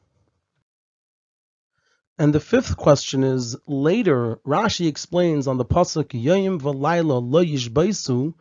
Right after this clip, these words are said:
Rashi explains that Mechlal, this implies, "Sheshafsu kol yemei samabel,"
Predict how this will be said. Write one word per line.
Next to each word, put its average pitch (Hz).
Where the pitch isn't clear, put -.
Rashi 180
explains 170
that 151
Mechlal, 160
this 180
implies, 147
"Sheshafsu 196
kol 220
yemei 196
samabel," 185